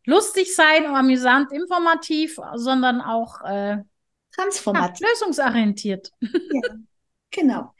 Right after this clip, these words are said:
Speaker 1: Cool. Ich würde sagen, wir sind zwei Frauen,
Speaker 2: Definitiv.
Speaker 1: die ihre Weiblichkeit lieben.
Speaker 2: Ja.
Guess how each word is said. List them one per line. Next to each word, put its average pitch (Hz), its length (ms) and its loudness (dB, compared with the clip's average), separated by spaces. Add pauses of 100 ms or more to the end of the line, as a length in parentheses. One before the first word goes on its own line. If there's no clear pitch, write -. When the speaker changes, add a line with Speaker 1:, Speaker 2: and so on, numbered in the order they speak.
(160)
Speaker 1:
Cool. 359 380 4 (1300)
Ich 381 160 0
würde 427 300 6
sagen, 320 280 6 (200)
wir 403 100 4
sind 370 220 -6
zwei 320 540 2 (640)
Frauen, 220 380 -2 (1300)
Speaker 2:
Definitiv. 220 680 0 (180)
Speaker 1:
die 269 100 -2
ihre 233 200 0
Weiblichkeit 294 680 -2
lieben. 349 240 -6 (640)
Speaker 2:
Ja. 254 320 0